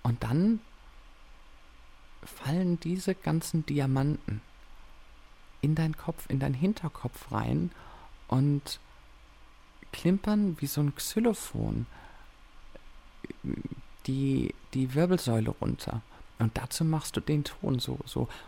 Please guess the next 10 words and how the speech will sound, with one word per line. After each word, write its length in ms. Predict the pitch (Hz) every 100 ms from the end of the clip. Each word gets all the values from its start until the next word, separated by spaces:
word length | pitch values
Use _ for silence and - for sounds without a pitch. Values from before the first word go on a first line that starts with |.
| - 127
hu, 340 | 147 180 123 - -
ha, 540 | 107 139 160 123 95 87 98 107 - - -
ha, 300 | - 117 107 - - - - - - - - 113
hu. 720 | 110 139 139 123 117 104 95 - - - - - - - - -
Das 260 | 131 -
ist, 340 | - - - - - - - - -
damit 360 | 120 190 202 -
kriegst 420 | - 160 - -
du 100 | 156
wirklich 420 | 156 - 175 -